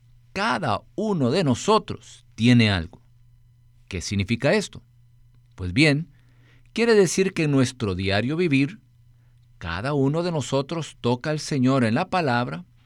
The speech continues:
o experimenta algo de Cristo durante el día. Luego, al reunirnos, ya sea en los hogares o en grupos pequeños, todos tenemos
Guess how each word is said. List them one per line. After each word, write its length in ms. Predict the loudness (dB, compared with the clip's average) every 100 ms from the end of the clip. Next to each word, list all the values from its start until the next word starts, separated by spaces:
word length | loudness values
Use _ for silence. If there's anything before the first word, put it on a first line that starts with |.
| -20 -20
o 140 | -6 -4
experimenta 760 | -4 -4 0 4 4 2 2
algo 240 | 2 2 0
de 180 | 0
Cristo 460 | -2 -2 -2 -4 -4
durante 380 | -2 -2 -4 -6
el 80 | 0
día. 340 | 2 2 -4 -20 -20 -20 -20 _ -20 -20 -20 -20 -20 _
Luego, 460 | -4 0 0 0 -8 -14 -20 _ _ -20
al 140 | -18
reunirnos, 760 | -8 -2 2 2 2 0 -6 -14 -20 -20 -20 -20 -20 -20 _ -8
ya 140 | -6
sea 180 | -2 0
en 80 | 0
los 180 | 0 0
hogares 520 | 2 2 2 -4 -10
o 100 | -2
en 80 | 0
grupos 300 | 0 -2 -4
pequeños, 640 | -6 -2 0 0 -4 -14 _ _ _ _ -20 _ -4
todos 540 | 0 0 -2 -6 -12
tenemos 540 | -6 0 0 0 -4